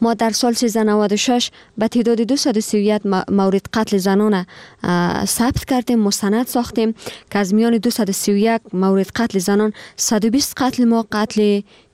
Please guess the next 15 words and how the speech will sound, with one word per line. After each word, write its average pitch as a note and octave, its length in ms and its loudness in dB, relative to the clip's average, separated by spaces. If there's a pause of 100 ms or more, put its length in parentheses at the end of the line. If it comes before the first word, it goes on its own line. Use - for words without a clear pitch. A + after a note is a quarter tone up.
که F#3+ 400 2
بود G#3+ 160 0
که - 140 -2
ناموسی F#3+ 400 0
صورت F3 400 -2
گرفته - 280 -2
بود، E3 220 -2
یعنی G3 140 2
با F#3 180 0
انگیزهٔ F#3 560 2
ناموسی F#3+ 420 0
و F#3 100 2
دفاع F3+ 280 -2
از F3+ 200 -2
ناموس F3+ 320 0